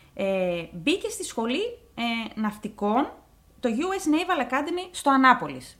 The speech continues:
Με σκοπό, λοιπόν, να γίνει πιλότος για να μπορέσει κάποια στιγμή να μπει και στην nasa. Τότε, ε, ήταν πάρα πολύ...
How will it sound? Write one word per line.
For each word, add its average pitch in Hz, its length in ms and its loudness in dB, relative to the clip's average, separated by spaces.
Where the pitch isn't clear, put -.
Με 247 120 4
σκοπό, 247 340 0
λοιπόν, 226 500 2
να 254 140 4
γίνει 302 300 2
πιλότος 214 640 2
για 262 140 2
να 269 80 4
μπορέσει 269 320 2
κάποια 427 260 -6
στιγμή 285 360 0
να 233 140 0
μπει 196 120 0
και 254 100 -2
στην 247 200 -2
nasa. - 280 2
Τότε, 220 580 2
ε, 196 380 -2
ήταν 339 220 0
πάρα 403 320 0
πολύ... 226 340 2